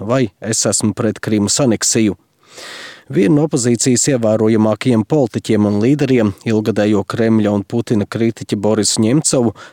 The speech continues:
nošāva divtūkstoš piecpadsmitā gada divdesmit septītajā februārī, neilgi pirms pusnakts, Maskavas centrā,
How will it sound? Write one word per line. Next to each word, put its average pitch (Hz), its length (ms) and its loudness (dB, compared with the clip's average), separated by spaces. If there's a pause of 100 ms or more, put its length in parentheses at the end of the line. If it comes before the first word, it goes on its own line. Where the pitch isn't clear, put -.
(120)
nošāva 113 480 2
divtūkstoš 117 800 0
piecpadsmitā 110 720 -2
gada 110 320 0
divdesmit 117 640 0
septītajā 117 640 0
februārī, 107 600 0 (420)
neilgi 104 480 -2
pirms 98 320 -4
pusnakts, 139 640 -4 (100)
Maskavas 104 480 -4
centrā, 131 460 0